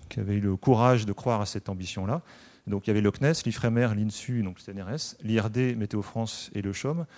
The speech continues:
qui s'étaient lancés là-dedans. Et donc le, pour la première fois en deux mille un, on s'est, euh, retrouvé à la tête d'un dispositif capable de décrire la température de surface de l'Atlantique. Donc ça, c'est, euh,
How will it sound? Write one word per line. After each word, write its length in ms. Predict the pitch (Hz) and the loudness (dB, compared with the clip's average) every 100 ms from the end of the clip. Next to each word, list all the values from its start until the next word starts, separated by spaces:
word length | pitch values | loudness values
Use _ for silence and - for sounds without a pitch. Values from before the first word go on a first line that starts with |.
| - - - _ - | -20 -20 -20 _ -12
qui 100 | 117 | -6
s'étaient 200 | 120 127 | 0 2
lancés 240 | 127 156 | 4 4
là-dedans. 340 | 120 95 156 185 | 4 4 4 6
Et 60 | |
donc 160 | 143 143 | 6 2
le, 80 | 131 | 4
pour 140 | 127 | 6
la 60 | 123 | 8
première 300 | 151 139 110 | 8 6 2
fois 140 | 135 | 0
en 40 | |
deux 100 | 120 | 2
mille 160 | 117 104 | 2 2
un, 140 | 147 - | 0 -2
on 100 | 101 | -6
s'est, 240 | - 123 | -2 0
euh, 140 | 110 101 | 2 2
retrouvé 400 | 117 - 113 139 | 0 0 0 2
à 80 | |
la 100 | 117 | 0
tête 160 | 107 147 | 0 -2
d'un 100 | 123 | -2
dispositif 540 | 117 - 104 101 185 | -2 -4 -6 -4 -4
capable 280 | - 127 139 | 0 2 6
de 60 | 117 | 6
décrire 500 | 117 113 127 113 87 - - - _ | 6 4 0 -4 -4 -10 -20 -20 _
la 80 | 117 | 0
température 540 | 117 113 120 110 117 | 2 4 4 4 2
de 80 | 110 | -2
surface 360 | 98 101 - 101 | -2 -4 -2 0
de 60 | |
l'Atlantique. 440 | 101 95 101 - 101 | 0 0 -2 -4 -4
Donc 140 | 98 | -4
ça, 160 | - 107 | -2 -4
c'est, 240 | - 92 | -2 -2
euh, 180 | 90 85 | 0 -2